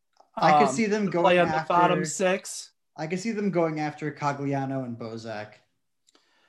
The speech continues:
Speaker 2: Yeah, it's just, the money is gonna be tough. Um, they don't
Speaker 1: Yeah,
Speaker 2: have a first
Speaker 1: five,
Speaker 2: round pick.
Speaker 1: five million for
Speaker 2: They,
Speaker 1: Bozak,
Speaker 2: yeah.
Speaker 1: three point two five for Cog.
Speaker 2: They don't have a first. They don't have a third. They don't have a fourth.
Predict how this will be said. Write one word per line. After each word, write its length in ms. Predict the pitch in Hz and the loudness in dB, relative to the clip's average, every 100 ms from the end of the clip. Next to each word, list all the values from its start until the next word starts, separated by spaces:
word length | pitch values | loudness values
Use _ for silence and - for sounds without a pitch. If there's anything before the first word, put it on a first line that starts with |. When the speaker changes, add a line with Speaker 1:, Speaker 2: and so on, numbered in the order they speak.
| _ _ | _ _
Speaker 2:
Yeah, 380 | 151 185 185 190 - | -6 0 2 2 -2
it's 280 | 165 185 - | -8 -6 -4
just, 280 | 214 - - - | -6 -8 -12 -18
the 180 | 151 165 | -4 0
money 380 | 175 214 214 202 | 4 4 4 2
is 100 | 175 | 2
gonna 200 | 196 180 | 0 0
be 120 | 185 | -2
tough. 380 | 185 147 - _ _ _ - - | 2 2 0 _ _ _ -4 6
Um, 560 | 165 156 151 143 143 151 | 8 8 8 4 -2 -10
they 200 | 147 147 | -6 -2
don't 320 | 180 196 247 | 4 4 4
Speaker 1:
Yeah, 100 | 226 | 6
Speaker 2:
have 140 | 220 | 6
a 40 | 208 | 4
first 340 | - 208 151 | 4 6 6
Speaker 1:
five, 60 | 220 | 4
Speaker 2:
round 240 | 202 196 | 4 4
pick. 80 | 156 | 4
Speaker 1:
five 240 | 190 190 | 6 4
million 300 | 151 147 147 | 2 -4 -6
for 120 | 135 139 | -6 0
Speaker 2:
They, 160 | 175 | 2
Speaker 1:
Bozak, 480 | 131 123 135 127 127 | 2 -4 -6 -6 -6
Speaker 2:
yeah. 200 | 185 147 | -4 -2
Speaker 1:
three 100 | 131 123 | -2 -6
point 240 | 135 123 117 | -10 -10 -8
two 140 | 131 | -10
five 360 | 120 120 113 113 | -6 -6 -8 -10
for 280 | 113 113 _ _ | -12 -14 _ _
Cog. 360 | - 113 110 113 _ _ _ _ _ _ | -14 -12 -10 -14 _ _ _ _ _ _
Speaker 2:
They 100 | 170 | 2
don't 160 | 170 233 | 4 6
have 140 | 247 | 6
a 60 | 220 | 4
first. 520 | 220 226 214 214 - _ - | 4 6 6 2 -8 _ -4
They 100 | 156 | 2
don't 180 | 208 214 | 4 4
have 160 | 214 | 2
a 40 | 208 | 0
third. 540 | - 196 190 180 175 _ - | 0 2 2 0 -2 _ -2
They 80 | |
don't 200 | 160 208 | 0 2
have 140 | 214 202 | 2 0
a 60 | |
fourth. 580 | 185 - 185 185 180 - | -2 0 4 4 2 -6